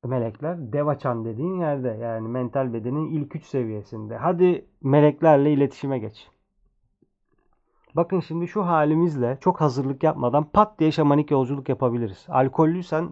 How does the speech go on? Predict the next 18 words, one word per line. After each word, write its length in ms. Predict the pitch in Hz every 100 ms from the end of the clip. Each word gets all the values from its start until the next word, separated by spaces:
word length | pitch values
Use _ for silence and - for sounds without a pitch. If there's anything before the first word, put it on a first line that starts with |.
| -
şamanik 300 | 131 131 127
yolculuk 340 | 117 107 127
yapabilirsin. 640 | 117 123 104 107 - 113 - _ _ _ _ _ _ _ -
Yarım 280 | 165 233 247
saat 320 | 233 170 -
içinde 580 | 165 165 156 160 156 127
düzeni 460 | 131 156 156 160
kurursak 600 | 151 139 185 185 123 -
ve 140 | 127 120
doğada 340 | 127 127 143
temiz 360 | 143 143 131 127
bir 40 |
yer 240 | 123 120 123
bulursak 360 | 151 - 180
şamanik 340 | - 147 170 175
yolculuğa 360 | 156 135 160
hemen 220 | 165 196
geçebiliriz. 720 | 185 160 - 147 139 113 -